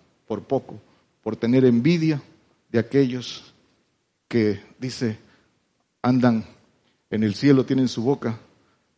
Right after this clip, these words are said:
pero su lengua la pasean en la tierra".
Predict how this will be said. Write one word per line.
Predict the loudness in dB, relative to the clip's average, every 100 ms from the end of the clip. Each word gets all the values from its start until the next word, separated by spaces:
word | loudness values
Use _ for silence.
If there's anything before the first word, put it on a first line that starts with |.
| -2
pero | 0 2 0 -4 -12 _ _ _ _ _ _ _
su | _ 0
lengua | 2 2 2
la | 2
pasean | -2 -6 -2 -2 -4 -18 _ _ _ -8
en | -6 -4 -6 -12 _
la | -8
tierra". | -4 -2 -4 -4